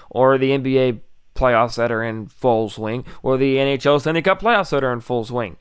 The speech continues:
you can get all the latest news, odds, and info for all of your sporting needs. So before the next pitch, be sure to head over to BetOnline on your laptop or mobile device and check out all the great sporting news, sign-up bonuses, and contest information available.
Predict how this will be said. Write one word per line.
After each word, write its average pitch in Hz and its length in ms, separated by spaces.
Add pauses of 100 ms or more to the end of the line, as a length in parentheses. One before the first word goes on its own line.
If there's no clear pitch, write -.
(320)
you 143 100
can 139 120
get 143 120
all 170 160
the 165 80
latest 151 300
news, 151 380
odds, 143 280
and 131 100
info 113 340
for 139 320
all 175 280
of 165 100
your 151 140
sporting 131 440
needs. 135 420 (540)
So 147 140
before 151 260
the 190 80
next 170 260
pitch, 143 260
be 110 120
sure 127 140
to 113 100
head 139 140
over 131 200
to 117 80
BetOnline 120 640
on 110 100
your 113 100
laptop 117 480
or 143 140
mobile 143 240
device 127 380
and 113 100
check 127 200
out 135 240
all 165 200
the 170 80
great 127 240
sporting 139 400
news, 117 260
sign-up 139 300
bonuses, 123 480 (300)
and 160 260
contest 165 460
information 135 560
available. 135 480